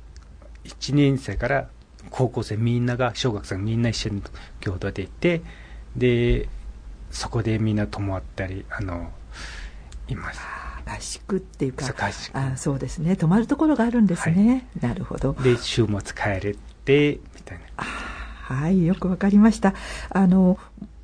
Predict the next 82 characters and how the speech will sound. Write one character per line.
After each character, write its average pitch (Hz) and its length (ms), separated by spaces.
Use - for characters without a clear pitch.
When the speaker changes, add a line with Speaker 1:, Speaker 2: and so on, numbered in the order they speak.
Speaker 2:
や 202 80
っ - 20
ぱ 294 140
り 262 80
今 285 160
お 175 160
話 185 280
し 190 240
い 175 60
た 202 100
だ 175 80
い 190 80
た 180 80
よ 180 140
う 139 40
に 131 140
ね、 196 220
小 311 180
学 381 160
校 220 140
一 196 180
年 320 140
生 165 240
か 139 120
ら 160 260
高 285 160
校 320 160
三 285 280
年 320 140
生 170 160
ま 143 160
で 131 180
十 269 320
二 - 20
年 - 0
間 269 300
が 320 220
一 - 180
つ 277 120
の 190 60
学 - 180
校 156 140
な 151 120
ん - 20
で 117 80
す - 120
よ 127 100
ね。 339 260
Speaker 1:
は - 200
い、 - 40
そ - 200
う - 20
で 101 120
す。 - 260
Speaker 2:
す - 160
ご 240 140
く 320 160
幅 190 300
が 220 140
あ 208 60
っ - 20
て、 156 540
高 226 160
校 302 200
生 226 200
た 143 140
ち 139 140
が 127 100
で 131 80
す - 120
ね、 165 280
小 202 160
さ 202 180
な 143 300
小 156 140
学 165 160
校 156 100
一、 151 180
二 175 160
年 196 200
生 156 180
を、 139 220